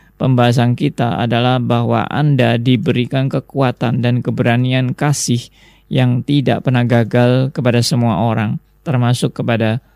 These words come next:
musuh-musuh Anda. Matius lima ayat empat puluh tiga sampai empat puluh empat. Kasih menutupi segala sesuatu, percaya segala sesuatu, mengharapkan segala sesuatu,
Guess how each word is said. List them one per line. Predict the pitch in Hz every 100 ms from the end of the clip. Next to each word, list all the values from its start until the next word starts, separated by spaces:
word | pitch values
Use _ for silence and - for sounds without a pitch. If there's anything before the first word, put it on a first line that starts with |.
| _ _ -
musuh-musuh | 147 147 - 135 127 127 123 127
Anda. | - 120 117 104 147 - _ _ _ _ -
Matius | 113 101 117 -
lima | 123 123 113
ayat | 117
empat | -
puluh | - 117
tiga | 107 110
sampai | 117 104
empat | 113 -
puluh | 123 135
empat. | - - _ - _ _
Kasih | - 123 - 135 135
menutupi | - 123 - - 127
segala | 135 123 120
sesuatu, | 127 117 127 131 - 156 170 - _ -
percaya | 123 - 123 123 120
segala | 120 113 110
sesuatu, | 127 - 131 147 - 156 156 _ _ _
mengharapkan | - 113 117 120 - 135 135
segala | 131 - 117 113
sesuatu, | - - 139 147 - 151